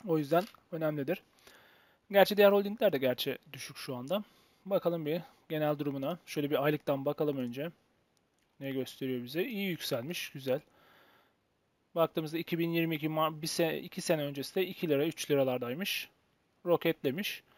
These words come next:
Şimdi bir bakalım. Baktığımızda aslında düş-, şurada on liralara, on, on bir liralara kadar geri gelmiş ama dikkatli bilen gözler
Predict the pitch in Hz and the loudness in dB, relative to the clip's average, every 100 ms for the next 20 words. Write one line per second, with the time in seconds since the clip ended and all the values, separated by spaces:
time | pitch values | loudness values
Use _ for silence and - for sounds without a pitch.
0 | _ _ _ _ _ _ - - 170 180 | _ _ _ _ _ _ -20 -8 -6 -2
1 | 180 175 175 175 - _ _ _ _ _ | 0 4 4 2 -2 _ _ _ _ _
2 | _ _ _ _ _ _ _ _ _ _ | _ _ _ _ _ _ _ _ _ _
3 | _ _ _ _ _ _ _ _ _ _ | _ _ _ _ _ _ _ _ _ _
4 | _ _ _ _ _ _ _ _ _ _ | _ _ _ _ _ _ _ _ _ _
5 | - 165 196 190 208 190 - 202 202 - | 2 2 2 2 2 2 2 6 6 4
6 | 175 170 - - - - 190 180 196 202 | -8 -6 -4 -4 -6 -8 -8 0 2 2
7 | 196 196 196 196 190 196 - 185 190 180 | 4 6 6 6 4 2 2 2 4 2
8 | 185 185 185 180 180 175 180 185 190 185 | 4 4 4 4 4 4 4 6 6 4
9 | 240 285 135 - _ _ _ _ _ _ | 2 2 0 -4 _ _ _ _ _ _
10 | _ _ - - 175 170 175 170 175 175 | _ _ -16 4 4 6 0 2 2 2
11 | 165 160 170 | 0 6 6